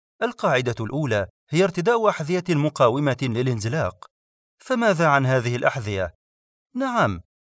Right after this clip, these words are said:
خيار جيد. وماذا عن هذه؟ لا، ليست بالضبط. وما هي القاعدة الثانية؟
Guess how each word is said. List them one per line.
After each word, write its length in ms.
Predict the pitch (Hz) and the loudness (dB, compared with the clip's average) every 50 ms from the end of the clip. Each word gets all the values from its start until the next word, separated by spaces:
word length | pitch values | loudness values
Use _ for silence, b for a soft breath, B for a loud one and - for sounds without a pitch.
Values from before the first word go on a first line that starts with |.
| _ - | _ -12
خيار 420 | - 247 254 240 233 220 185 151 | -8 -4 -2 -2 0 0 0 0
جيد. 520 | 131 160 190 202 165 117 104 90 85 - - _ _ _ _ _ _ _ - | 0 0 -2 -2 -2 -4 -6 -8 -10 -14 -20 _ _ _ _ _ _ _ -4
وماذا 440 | 165 196 214 254 254 214 190 202 196 | -4 -2 0 0 0 2 2 4 4
عن 160 | 185 190 180 | 4 2 2
هذه؟ 440 | 196 226 226 202 139 127 113 92 - - _ _ _ _ _ _ _ _ _ _ _ - | 0 -2 -2 -2 -2 -2 -2 -2 -4 -8 _ _ _ _ _ _ _ _ _ _ _ -8
لا، 380 | 240 226 214 170 120 107 95 - - - _ | 0 2 4 4 4 4 2 0 -4 -10 _
ليست 320 | 247 254 277 262 220 - 202 | -4 -4 -2 -2 0 -2 -2
بالضبط. 680 | 170 160 180 185 135 117 104 98 - - - - - _ _ _ _ _ _ _ _ _ _ _ _ _ _ _ _ _ | 0 0 -2 -2 -2 -2 -4 -4 -4 -8 -20 -20 -20 _ _ _ _ _ _ _ _ _ _ _ _ _ _ _ _ _
وما 300 | 135 139 131 113 101 98 113 | 0 0 2 2 0 -2 0
هي 140 | 127 127 | 0 0
القاعدة 560 | 117 107 - - 160 170 156 156 156 143 143 - | 0 0 -2 -4 -6 -4 -4 -2 -2 -2 -2 -2
الثانية؟ 680 | 147 - - - - 165 151 120 104 101 101 95 85 - | -2 -4 -4 -4 -6 -4 -4 -4 -4 -4 -4 -6 -6 -8